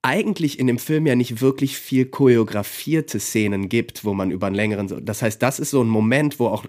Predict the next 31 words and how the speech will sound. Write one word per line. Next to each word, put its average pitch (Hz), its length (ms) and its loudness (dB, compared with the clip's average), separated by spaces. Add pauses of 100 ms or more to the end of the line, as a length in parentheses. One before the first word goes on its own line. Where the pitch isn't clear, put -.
kein 135 280 -2
Wechsel 123 400 -2
irgendwie 98 300 -2
in 98 40 -2
der 95 120 -2
Kamera 127 400 -2
ist, 87 180 -6
sondern 104 220 -4
wir 104 120 -2
sehen 131 280 2
das 104 180 -4
die, - 120 -16 (100)
durchgängig, 127 800 0 (500)
diese 113 220 -2
kleine 127 320 0
Sequenz. 104 640 -4 (360)
Und 104 140 -2
das 104 160 -4
war, 110 120 2
glaub 95 220 -4
ich, 90 160 -8
richtig 98 320 -8
wie 101 100 -4
so, 90 120 -10 (220)
"Oh, 123 320 -2
wow, 117 480 -4 (240)
da 117 100 -2
ist - 220 -8
Gregory 131 460 -2
Hines 143 380 -4
Choreografie 98 1000 -4